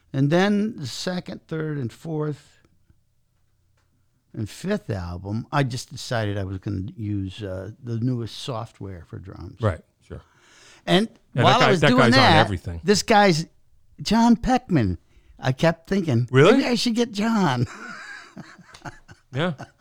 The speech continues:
Speaker 2: yeah. Why not? Yeah, that's all
Speaker 1: Well,
Speaker 2: right.
Speaker 1: we had such a good time
Speaker 2: Yeah, yeah. Yeah.
Speaker 1: doing those educational
Speaker 2: Yeah, yeah.
Speaker 1: books.
Speaker 2: <laughs> Yeah, yeah.
Speaker 1: But,
Speaker 2: Yeah, that's
Speaker 1: uh,
Speaker 2: cool.
Speaker 1: so then, uh, then I went to an open mic.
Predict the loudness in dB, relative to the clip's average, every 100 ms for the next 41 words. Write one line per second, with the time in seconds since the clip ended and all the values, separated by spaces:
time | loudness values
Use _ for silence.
0 | _ -8 -6 -4 -8 -16 _ -16 -16 _
1 | _ -8 -2 -2 -2 -6 _ _ _ -8
2 | -8 -10 -14 -10 2 2 4 4 4 2
3 | -2 -2 -2 0 2 2 2 2 2 4
4 | 4 2 2 0 -4 _ _ 0 4 4
5 | 4 4 2 0 0 0 0 0 -2 2
6 | 4 6 4 0 -10 -14 -14 -16 -20 -20
7 | -20 _ _ _ _ _ -20 -20 -10 -6
8 | -4 -4 -10 _ -10 -6 -6 -8 _ -20
9 | _ _ 0 2 2 0 2 4 4 2
10 | 0 0 2 4 4 4 4 2 2 0
11 | -4 _ _ _ _ _ _ _ _ _
12 | _ _ _ _ _ _ _ _ 4 4
13 | 4 2 -2 -2 -2 0 0 0 2 2
14 | 0 -4 -10